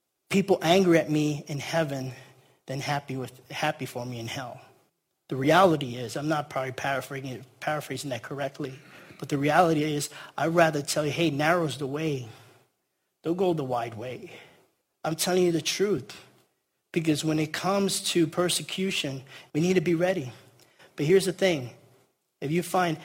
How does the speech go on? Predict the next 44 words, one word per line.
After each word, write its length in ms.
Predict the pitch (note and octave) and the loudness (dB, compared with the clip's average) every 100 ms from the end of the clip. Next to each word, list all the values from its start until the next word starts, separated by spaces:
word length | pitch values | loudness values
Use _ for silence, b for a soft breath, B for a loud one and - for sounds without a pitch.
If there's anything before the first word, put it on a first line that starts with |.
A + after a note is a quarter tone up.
| B | B
as 80 | D3 | 0
a 40 | |
matter 160 | E3+ F#3+ | 4 4
of 60 | |
fact, 200 | F#3+ F3 | 6 6
I 60 | E3 | 4
remember 400 | E3 E3 F3+ F3 | 4 2 2 4
I, 100 | D3+ | 2
I, 480 | - E3 - - D3+ | 0 -6 -8 -8 -2
when 100 | D#3 | 0
I 40 | |
used 160 | E3 - | 2 0
to 80 | D3 | 0
drive 340 | D#3 D#3+ D#3 | 2 0 0
to 100 | D#3+ | -2
work, 300 | D3+ D#3 D#3 | 0 0 -2
it 40 | D#3 | -4
was 100 | D3+ | -2
about 220 | D#3 C#3 | -2 -2
an 80 | C3+ | -2
hour, 200 | C#3+ D3 | -2 -2
twenty 280 | - D3+ | -2 -2
minutes. 320 | D3 D3 D#3 - | 0 -2 -4 -2
Every 260 | E3+ E3 D#3+ | 0 0 0
morning, 300 | D#3 D#3 D3 | 0 -2 -2
about 200 | C#3 B2 | -2 -2
four 160 | E3 | -2
or 80 | D#3+ | 0
five 240 | D#3 D#3+ | 0 0
o'clock 260 | D#3+ D#3+ - | 2 0 0
in 80 | D3 | -4
the 60 | |
morning, 200 | D3+ D#3 | -2 -2
I'm 120 | D#3+ D#3+ | -2 -2
on 80 | |
the 80 | C#3+ | -4
road. 260 | C3+ D#3 D3 | -2 0 0
I 80 | C#3 | -2
like 200 | D3 - | -4 -4
to 80 | |
listen 220 | D#3+ C#3 C3+ | -6 -6 -6
to 100 | C#3 | -6
the 60 | |
radio. 580 | C#3 E3+ F3 F3 E3+ E3 | -2 0 2 2 2 0